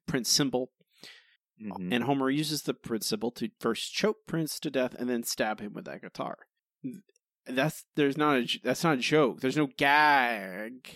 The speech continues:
Speaker 1: there. That, that's just, it's just a thing I recognize. But it's not a,
Speaker 2: But
Speaker 1: there's
Speaker 2: some
Speaker 1: no
Speaker 2: people find things they recognize funny. They're like, "Oh, I recognize that," and it gives them a rush of endorphins, and they call it good enough.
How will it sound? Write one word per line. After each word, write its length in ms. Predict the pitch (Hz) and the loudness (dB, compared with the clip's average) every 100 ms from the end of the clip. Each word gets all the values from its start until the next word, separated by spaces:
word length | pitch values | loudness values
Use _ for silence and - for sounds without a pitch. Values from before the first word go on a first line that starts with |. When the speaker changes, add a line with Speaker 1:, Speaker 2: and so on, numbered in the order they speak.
| - _ - | -20 _ -2
Speaker 1:
there. 560 | 113 104 85 87 127 _ _ _ - | 0 0 -6 -14 -20 _ _ _ -12
That, 120 | 127 - _ _ - | -12 -12 _ _ -4
that's 200 | 131 131 | 0 2
just, 240 | 160 147 - | 2 0 0
it's 180 | 143 - | -2 0
just 220 | 156 - | 0 0
a 60 | 143 | 0
thing 280 | 170 156 139 | 2 4 2
I 60 | |
recognize. 920 | 123 135 139 123 110 92 - - - _ _ _ _ 165 | 2 0 0 -2 -4 -8 -14 -18 -20 _ _ _ _ -2
But 140 | 123 - | -2 0
it's 200 | 120 - | -4 0
not 160 | 147 123 | 2 0
a, 40 | |
Speaker 2:
But 160 | - 120 | 0 0
Speaker 1:
there's 60 | |
Speaker 2:
some 80 | 190 | 2
Speaker 1:
no 60 | 208 | 4
Speaker 2:
people 260 | 151 120 | 4 2
find 380 | - 160 117 107 | 2 0 2 0
things 240 | 160 160 117 | 0 -2 2
they 120 | 123 | 2
recognize 600 | 123 143 127 104 95 90 | 2 0 0 2 2 0
funny. 280 | - 151 98 | 0 0 0
They're 100 | 90 | 0
like, 80 | 131 | 4
"Oh, 140 | 226 | 6
I 100 | 196 | 4
recognize 460 | 208 143 123 107 95 | 2 -2 -8 -8 -6
that," 260 | 113 110 | -4 -4
and 80 | 110 | -4
it 100 | 104 | -2
gives 200 | 123 107 | -2 0
them 80 | 101 | 0
a 60 | 95 | 4
rush 200 | 110 - | 2 2
of 60 | |
endorphins, 540 | 95 90 165 143 110 95 | -2 4 2 4 0 0
and 120 | 98 | 0
they 60 | 95 | 0
call 220 | 98 82 | 2 2
it 80 | 87 | 2
good 160 | 90 | -2
enough. 240 | 87 67 | -2 -10